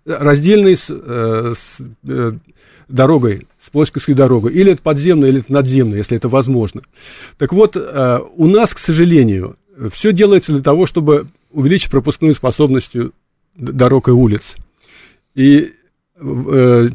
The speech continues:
жизнь человека — это уже второе по, по сравнению с преимуществом бизнеса и экономических результатов деятельности. В то же время как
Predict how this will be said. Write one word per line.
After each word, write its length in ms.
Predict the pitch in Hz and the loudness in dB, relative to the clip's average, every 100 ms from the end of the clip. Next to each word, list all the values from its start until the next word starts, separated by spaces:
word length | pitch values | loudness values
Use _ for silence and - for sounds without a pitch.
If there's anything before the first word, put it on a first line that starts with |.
| - | -2
жизнь 260 | 143 143 | 0 0
человека — 440 | 127 156 185 226 131 110 | 2 2 2 2 0 -4
это 260 | 143 165 160 | -4 -2 0
уже 380 | 139 143 160 - | 0 0 0 -4
второе 760 | - 160 156 175 151 107 87 - _ _ _ _ _ _ _ _ _ | -4 0 4 4 4 2 -4 -16 _ _ _ _ _ _ _ _ _
по, 100 | - | -12
по 100 | - | -4
сравнению 420 | 131 127 151 147 | 0 4 6 4
с 80 | - - | 2 -6
преимуществом 920 | - 143 147 190 - 139 - 113 101 - _ _ - | 0 4 4 2 -2 -4 -4 -4 -6 -12 _ _ -16
бизнеса 720 | 90 196 151 131 - 120 117 | -2 0 2 0 0 -4 -4
и 460 | 131 127 139 - 127 | -4 -2 -2 -8 -10
экономических 480 | 123 131 160 - - | -2 0 0 -4 -4
результатов 380 | 123 139 139 127 | -4 -4 -6 -4
деятельности. 340 | - - - | -6 -6 -4
В 40 | |
то 100 | 196 | 0
же 100 | 175 | 2
время 280 | 170 170 143 | 4 2 2
как 220 | 135 127 | 0 -4